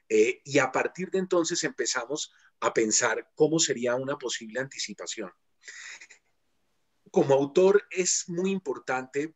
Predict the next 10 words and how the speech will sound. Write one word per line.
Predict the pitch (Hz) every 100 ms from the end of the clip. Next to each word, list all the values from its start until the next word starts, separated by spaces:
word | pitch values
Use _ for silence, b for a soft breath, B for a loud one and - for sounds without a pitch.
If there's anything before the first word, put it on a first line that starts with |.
| _ -
para | 120 110
mí | 110 123 139 - _ _
entender | 135 120 110 113 113 123
que | -
si | - -
voy | 110 127
a | 151
vislumbrar | 156 139 - 113 107 110 110 127 143
el | 170 170
futuro, | - - 139 135 123